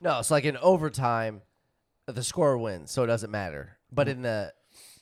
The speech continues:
regular time, like, in regulation, the game has to, you can't end it on just a touchdown. You have to attempt the extra point.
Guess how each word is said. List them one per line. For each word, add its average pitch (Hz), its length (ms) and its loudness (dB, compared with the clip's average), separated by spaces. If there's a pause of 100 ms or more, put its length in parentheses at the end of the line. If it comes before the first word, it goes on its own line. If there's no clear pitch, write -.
(240)
regular 131 500 -4
time, 107 440 -4
like, 101 160 -8
in 117 100 -10
regulation, 113 800 -4 (720)
the 123 80 -8
game 131 280 -2
has 123 420 0
to, - 120 -20
you 139 140 -8
can't 143 280 -2
end 127 180 -4
it 120 40 -2
on 110 200 -2
just 104 160 -10
a 101 60 -10
touchdown. 101 340 -8
You 98 140 -6
have 117 240 0
to 123 100 -4
attempt 104 380 -6
the 104 100 -4
extra 90 240 -10
point. 87 320 -10